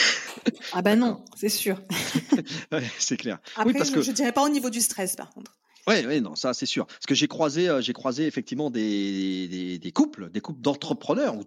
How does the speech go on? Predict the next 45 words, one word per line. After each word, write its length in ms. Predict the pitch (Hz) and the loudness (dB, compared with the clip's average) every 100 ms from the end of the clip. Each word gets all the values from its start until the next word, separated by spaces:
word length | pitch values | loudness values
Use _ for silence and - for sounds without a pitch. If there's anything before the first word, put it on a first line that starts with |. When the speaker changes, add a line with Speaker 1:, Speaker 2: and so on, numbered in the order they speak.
| - | -2
Speaker 2:
tous 160 | 262 | 0
les 120 | 196 156 | 2 2
deux 140 | 202 | 2
étaient 140 | 147 | 0
entrepreneurs. 480 | 123 - 113 165 214 | -2 -4 -4 -2 -2
Alors 180 | 92 90 | -4 -4
là, 260 | 135 139 101 | -2 -2 -2
waouh, 520 | 113 123 180 226 117 - 131 - | -6 -8 -10 -10 -14 -14 -18 -4
là, 100 | 147 | -4
<laughs> 640 | - - 160 - - - | -4 -8 -10 -8 -6 -2
là, 140 | 196 165 | 0 2
on 80 | 143 | 0
était 200 | 135 151 | -2 -2
sur 200 | 175 131 | -2 -4
un 80 | |
niveau 260 | 135 139 160 | -6 -4 -2
de, 180 | 143 147 | 2 2
<laughs> 180 | 151 185 | 2 -2
tu 120 | - | 0
vois, 140 | 254 - 226 247 - | 0 0 -2 -2 -2
niveau 220 | 165 170 | -2 0
de, 360 | 151 160 156 156 | 2 2 2 2
niveau 180 | 147 156 | 0 0
de 100 | 147 | 0
stress, 200 | 151 175 | 0 0
c'était, 320 | 131 117 120 117 | 2 4 4 4
c'était 280 | 123 - 120 | 2 0 2
chaud, 200 | - 113 | 2 2
quoi. 160 | 95 87 | 0 0
Speaker 3:
Ça, 120 | 113 | 2
je 60 | 107 | 4
Speaker 2:
Mais, 60 | 107 | 4
Speaker 3:
peux 40 | |
Speaker 2:
euh, 40 | 98 | 2
Speaker 3:
comprendre. 360 | - 160 - - - - | -2 -6 -14 -20 -10 0
Speaker 1:
Ah 100 | 190 | 2
ouais, 140 | 185 | 2
tu 80 | 147 | 4
Speaker 2:
ouais, 100 | 139 | 4
Speaker 1:
parles. 140 | 185 | 2
Speaker 2:
c'était, 340 | 101 - 101 95 | -2 -2 -2 -2
euh, 140 | 85 85 - | -6 -10 -6
ouais, 260 | 120 98 - _ - | -6 -6 -10 _ -14
d'accord. 280 | 107 - - - _ - | -14 -14 -18 -20 _ -2
Bon, 240 | 254 196 | 0 0